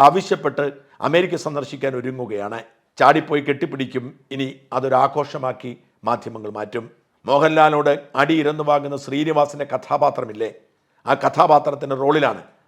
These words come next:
നമ്മുടെ ഫ്രണ്ട് ഇപ്പോഴുള്ളത്. "ഇനിയും അടിച്ചോ, ഇനിയും അടിച്ചോ" എന്ന് പറഞ്ഞ് മുഖം കാണിച്ചു കൊടുക്കുന്ന നാണക്കേട്. ലജ്ജിക്കുക പ്രിയ നാടേ. എത്ര മനോഹരമായാണ് നുണ എഴുതി വച്ചിരിക്കുന്നത്. അമേരിക്കൻ പ്രസിഡന്റ് ചുമതലയേൽക്കുമ്പോൾ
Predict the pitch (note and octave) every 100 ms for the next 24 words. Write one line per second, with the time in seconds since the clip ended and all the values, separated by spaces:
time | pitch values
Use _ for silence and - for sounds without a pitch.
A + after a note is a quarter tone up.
0 | - B2+ C3 - C3 C3 B2+ B2 A2+ G#2+
1 | G#2+ A2+ A2+ - _ _ _ _ - C#3+
2 | D#3 C#3 C#3+ C#3+ C#3+ C3+ - - C3 D3
3 | C#3 C#3 C#3 - - C#3+ C3+ C3 A#2 -
4 | _ _ C3 C#3 F3 C#3+ C3+ C3 B2 B2
5 | A#2 A#2 A#2+ B2 C3 C#3 - A#2 A2+ A2+
6 | _ _ _ _ - C3 C3+ C3 D3 C#3
7 | B2+ B2+ - - A#2+ A2+ G#2 G#2 G#2+ A2+
8 | - _ _ - F3 G3+ F3 D3 D3 F#3
9 | A3 G#3+ F#3 D#3+ C3+ G#2+ E2 _ _ _
10 | _ C3 C3+ C#3 B2+ A2+ G2 G2 F#2+ G2+
11 | G2 G2+ - _ _ _ _ C#3+ G3+ A#3
12 | G3 F3+ E3 F3+ D#3 D3+ C#3+ D3 E3 D3+
13 | C3 B2 B2